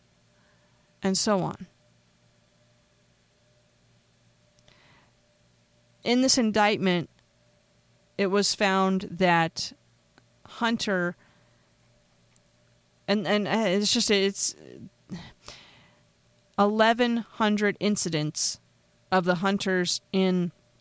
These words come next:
in, in the, I think it's two years leading up to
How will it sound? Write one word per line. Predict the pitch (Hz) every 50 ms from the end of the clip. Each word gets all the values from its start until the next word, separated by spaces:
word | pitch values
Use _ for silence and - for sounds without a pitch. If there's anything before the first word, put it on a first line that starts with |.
| _ _ _ _ _ _ _ _ _ _ _ _ _ - - - _ _ _ _ - - _ -
in, | 208 208 196 190 185 180 170
in | - 185 196 196 190 185 180 165 170 - - - _ _ - - 160 160
the, | 196 208 196 190 180 175 - _ _ - _ _ _ -
I | -
think | 196 190 202 196
it's | 196 185 -
two | - - - 233 226
years | 220 202 196 202 190 -
leading | 185 180 190 208 214 208 196 185 185
up | 190 - -
to | - - 196 185 170 170 170 170 165